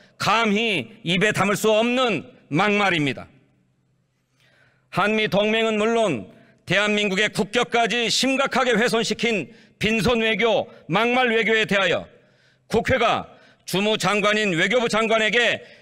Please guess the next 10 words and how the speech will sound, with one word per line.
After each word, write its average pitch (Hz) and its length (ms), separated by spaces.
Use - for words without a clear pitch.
책임을 285 440
묻지 247 220
않는다면 214 640
이것이야말로 180 880
국회가 190 680
그 - 160
책임을 175 720
방기하는 202 580
것입니다. 147 400
끝으로 185 800